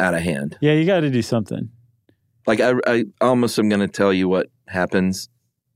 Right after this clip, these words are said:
Speaker 1: but I <laughs> feel like people judge me on how disgusting it is.
Speaker 2: We can always edit it out later.
Speaker 1: All right, I'll go in, and, and this is not like, it's not like food is out. I will clean the kitchen.
Speaker 2: Sure.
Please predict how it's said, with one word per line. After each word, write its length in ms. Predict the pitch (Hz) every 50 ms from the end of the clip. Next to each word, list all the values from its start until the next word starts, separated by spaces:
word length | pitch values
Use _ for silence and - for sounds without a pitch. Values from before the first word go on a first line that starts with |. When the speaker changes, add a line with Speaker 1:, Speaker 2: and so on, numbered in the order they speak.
| _ _ _ _ -
Speaker 1:
but 140 | 104 101
I 160 | 98 98 92 92 - - - -
<laughs> 200 | _ _ _ _
feel 180 | - 117 117 104
like 160 | 101 92 -
people 400 | 117 101 - - 92 90 87 82 -
judge 300 | - - 98 95 - - -
me 180 | - 104 - _ _ _ _ _ _ -
on 100 | 95 95
how 140 | 95 - 92
disgusting 640 | - - 185 - - - - - - - 78 76
it 100 | - - - -
is. 160 | - - - 254
Speaker 2:
We 140 | 247 240 269
can 140 | 269 247 190
always 280 | 139 123 123 117 110 131
edit 240 | 120 110 113 104
it 100 | 101 101
out 180 | 104 101 - -
later. 360 | - 107 107 110 120 131 123 123 - -
Speaker 1:
All 80 | 143 170
right, 240 | 156 127 113 113 - - - -
I'll 120 | 123 139
go 260 | 151 147 156 151 147 139
in, 360 | 135 135 131 127 127 123 110 _ _ - -
and, 200 | 107 113 107 -
and 180 | 117 113 120 143
this 140 | 160 143 -
is 120 | 147 113
not 240 | 123 135 135 - 98
like, 180 | 120 120 113 107
it's 60 | -
not 140 | 139 147 127
like 140 | 135 117 -
food 260 | - - 131 147 147
is 140 | 127 104 101
out. 160 | 95 90 82 -
I 140 | 117 139 147 143
will 140 | 104 117 113
clean 300 | - - 135 135 156 156
the 60 | 151
kitchen. 460 | 147 - 156 151 - 110 92 95 98 - -
Speaker 2:
Sure. 320 | - - 233 196 120 -